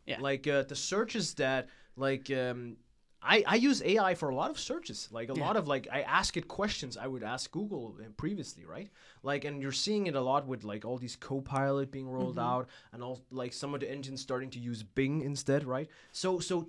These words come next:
Speaker 2: change, there's changes happening in search. It's not as clear cut as it used to be.
Speaker 1: Mm-hmm.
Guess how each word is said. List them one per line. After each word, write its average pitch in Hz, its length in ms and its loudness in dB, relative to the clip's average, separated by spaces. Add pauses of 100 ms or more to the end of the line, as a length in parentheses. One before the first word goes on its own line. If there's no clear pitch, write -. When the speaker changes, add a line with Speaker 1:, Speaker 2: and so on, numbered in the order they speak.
Speaker 2:
change, 208 460 2
there's 160 260 0
changes 190 540 -4
happening 151 420 -2
in 135 80 -8
search. 151 300 -6
It's 131 100 -12
not 196 240 0
as 208 100 -4
clear 190 360 -4
cut 190 240 -2
as 160 160 -6
it 143 60 -10
used 220 260 -6
to - 80 -10
be. - 180 -12 (300)
Speaker 1:
Mm-hmm. 185 220 -4